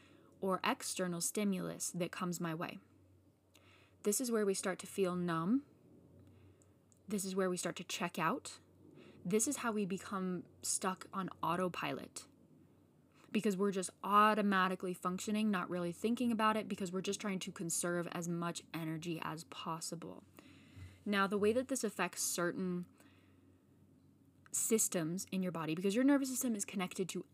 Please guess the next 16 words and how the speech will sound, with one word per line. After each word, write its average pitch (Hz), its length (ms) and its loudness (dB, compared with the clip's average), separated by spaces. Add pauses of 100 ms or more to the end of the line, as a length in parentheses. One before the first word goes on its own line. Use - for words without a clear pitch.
every 208 320 -2
single 185 500 0
organ 180 480 -4
in 180 200 -2
your 170 260 -4
body, 160 640 -10 (800)
okay? 175 240 -10 (1300)
The 208 60 0
way 202 120 6
that 254 120 4
this 262 180 4
affects 196 260 -2
your 185 100 -2
nervous 180 220 -2
system 180 400 -4
is 175 320 -2